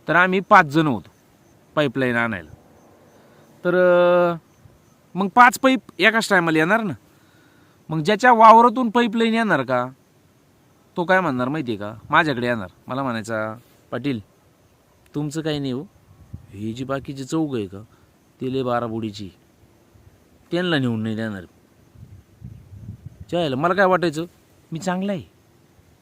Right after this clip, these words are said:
दुसऱ्या वावरात गेलं का, मग दुसरा काय म्हणायचा, त्याला म्हणायचा दुसऱ्याला,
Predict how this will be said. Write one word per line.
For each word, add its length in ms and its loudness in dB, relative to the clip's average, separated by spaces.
दुसऱ्या 280 0
वावरात 260 4
गेलं 260 2
का, 180 -2
मग 140 -6
दुसरा 260 -2
काय 160 2
म्हणायचा, 360 -4
त्याला 180 0
म्हणायचा 280 -4
दुसऱ्याला, 400 -8